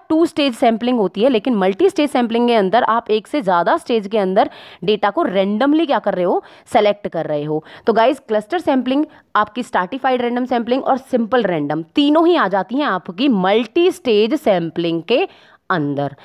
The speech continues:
I hope गाइस, ये आपको बहुत अच्छी तरह से क्लियर हो गया होगा। अब मैं आपको एक चीज़ समझाने की कोशिश करना चाह रही हूँ, वो है आपका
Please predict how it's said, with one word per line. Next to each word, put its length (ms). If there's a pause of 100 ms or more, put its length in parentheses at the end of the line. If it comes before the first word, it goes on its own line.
(180)
I 140
hope 320
गाइस, 300
ये 80
आपको 280
बहुत 360
अच्छी 140
तरह 160
से 100
क्लियर 300
हो 140
गया 120
होगा। 300 (380)
अब 260 (180)
मैं 120
आपको 320
एक 140
चीज़ 140
समझाने 360
की 100
कोशिश 300
करना 240
चाह 180
रही 100
हूँ, 120
वो 120
है 100
आपका 320